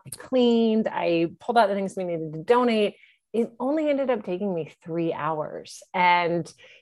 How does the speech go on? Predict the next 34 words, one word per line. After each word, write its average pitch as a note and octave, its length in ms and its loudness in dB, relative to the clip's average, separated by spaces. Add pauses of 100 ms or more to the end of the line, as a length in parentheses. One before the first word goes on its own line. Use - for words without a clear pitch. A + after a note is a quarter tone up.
it G3+ 60 2
had G3 80 8
been G#3+ 100 6
this, G3+ 140 2
like, F#3 180 2
task - 600 -6
that E3+ 100 -2
I D#3+ 80 0
was D3 140 -6
dreading. F3 1000 2
Like, D3+ 140 -6
I D#3 60 -4
knew F3+ 280 0
I G3 80 2
needed F3+ 300 0
to D#3 80 -8
deal D#3 260 2
with D#3+ 180 0
it. D3+ 220 2
We've C#3 120 -6
been D3+ 120 -4
here D3 140 -12
for, - 80 -12
like, - 160 -12
seven F3 400 -6
years D#3 320 -4
and C3+ 80 -10
haven't E3 400 -8
really D3+ 420 -2
ever, D3 240 -2
like, C#3 160 -4
done C#3+ 160 -4
a C#3 100 -8
really C#3 680 -4